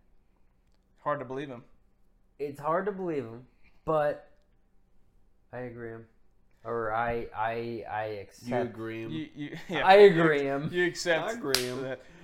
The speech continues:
Speaker 2: I
Speaker 1: Um,
Speaker 2: agree him.
Speaker 1: but like you said before, really the only person whose opinion that matters here is,
Speaker 2: It
Speaker 1: is Chris Rock's
Speaker 3: Can
Speaker 1: and
Speaker 3: I
Speaker 1: his, and his, and Chris Rock's,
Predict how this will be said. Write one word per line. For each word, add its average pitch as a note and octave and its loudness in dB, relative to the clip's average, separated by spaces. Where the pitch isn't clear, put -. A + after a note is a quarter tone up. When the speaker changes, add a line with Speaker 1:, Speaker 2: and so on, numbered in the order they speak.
Speaker 2:
I C#3 -2
Speaker 1:
Um, D3+ 6
Speaker 2:
agree C3 -2
him. A2 -8
Speaker 1:
but F#3 4
like F#3 0
you F3 -10
said C#3+ -6
before, D3 -8
really F3 -6
the D3+ -8
only D#3+ -8
person D3+ -10
whose C3+ -10
opinion B2+ -14
that G#2+ -12
matters A2 -10
here C#3 -8
is, F3 4
Speaker 2:
It - -8
Speaker 1:
is C#3+ -6
Chris D#3 -8
Rock's A2+ -10
Speaker 3:
Can E3 -8
Speaker 1:
and E3 -6
Speaker 3:
I F#3+ -2
Speaker 1:
his, F#3+ -4
and F3 -4
his, D3+ -10
and C#3 -12
Chris D#3 -10
Rock's, B2 -8